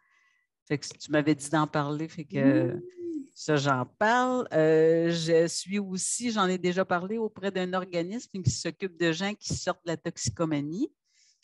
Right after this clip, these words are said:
Speaker 1: Puis je suis allée, ils ont un restaurant, puis je suis allée faire de la reconnaissance d'acquis au niveau du restaurant. Ce que ça a permis, parce que là, je suis retournée pour aller mener de la documentation, chercher des dernières pièces justificatives.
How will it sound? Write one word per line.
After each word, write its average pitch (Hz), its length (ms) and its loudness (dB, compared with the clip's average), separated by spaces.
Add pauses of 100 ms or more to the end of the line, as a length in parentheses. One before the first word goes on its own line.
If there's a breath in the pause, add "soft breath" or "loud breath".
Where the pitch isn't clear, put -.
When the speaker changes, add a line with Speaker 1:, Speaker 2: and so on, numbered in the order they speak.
(180)
Speaker 1:
Puis - 100 -8
je - 60 -12
suis 170 80 2
allée, 156 160 0
ils 175 80 2
ont 165 100 6
un 156 140 4
restaurant, 165 560 0
puis - 100 -14
je - 60 -10
suis 180 80 -4
allée 160 160 0
faire 185 220 0
de 180 60 -10
la 170 120 -2
reconnaissance 160 680 -4
d'acquis 165 460 -8
au 151 100 -8
niveau 165 260 -2
du 165 120 -4
restaurant. 143 540 -2 (560 soft breath)
Ce - 280 2
que 247 160 2
ça 202 240 2
a 196 40 4
permis, 175 440 0
parce 165 240 -6
que 190 80 0
là, 233 160 6
je 220 180 0
suis 196 240 0
retournée 226 480 -2
pour - 160 -8
aller 190 180 -2
mener 196 200 -6
de 196 60 -6
la 190 80 0
documentation, 175 680 -2
chercher - 380 -6
des 165 120 0
dernières 156 400 0
pièces 175 280 -4
justificatives. 165 840 -4